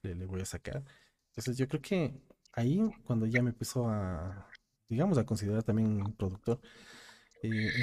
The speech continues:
en el hecho de que ya empiezo a aceptar lo que hago para presentar a, a la gente, al público.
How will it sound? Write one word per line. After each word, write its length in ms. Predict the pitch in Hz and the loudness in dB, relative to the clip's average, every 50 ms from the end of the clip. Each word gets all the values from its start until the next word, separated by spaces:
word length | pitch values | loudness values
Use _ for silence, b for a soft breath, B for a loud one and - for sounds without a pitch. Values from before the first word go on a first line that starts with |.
| 113 110 110 | 2 2 2
en 180 | 110 104 104 107 | 2 0 0 0
el 120 | 110 110 | 0 0
hecho 180 | 113 - - 123 | 0 2 2 0
de 80 | 123 | 0
que 80 | 135 - | -2 -2
ya 100 | - 117 | -2 -2
empiezo 260 | 110 110 120 120 - | 0 0 0 0 0
a 40 | 131 | -2
aceptar 440 | - 120 - - - 113 113 117 - - - - _ _ _ _ _ _ _ _ _ _ _ _ _ - | -2 -2 -2 0 2 2 2 0 -2 -8 -18 -20 _ _ _ _ _ _ _ _ _ _ _ _ _ -2
lo 260 | 123 127 120 120 113 | 2 4 4 4 4
que 160 | - - 110 | 4 2 2
hago 260 | 95 101 104 110 110 - - _ _ _ _ _ _ - - _ _ _ _ _ _ _ _ _ - - _ _ _ _ _ | 2 2 0 -2 -4 -6 -12 _ _ _ _ _ _ -10 -10 _ _ _ _ _ _ _ _ _ -20 -20 _ _ _ _ _
para 220 | 117 110 104 104 | -2 0 0 -2
presentar 420 | - 107 104 - 107 95 - 92 85 | -2 -4 -6 -6 -4 -4 -2 -2 -2
a, 300 | 85 80 85 92 - - - - - - - - _ | -2 -4 -6 -8 -12 -16 -18 -20 -18 -16 -18 -18 _
a 160 | - 87 90 90 | -14 -14 -14 -14
la 100 | 92 95 | -16 -12
gente, 300 | - - 107 110 - - - _ _ _ _ _ | -6 -4 -4 -4 -6 -10 -20 _ _ _ _ _
al 120 | 98 92 | -8 -8
público. 380 | - - 101 107 117 - - - | -6 -6 -8 -8 -8 -10 -12 -18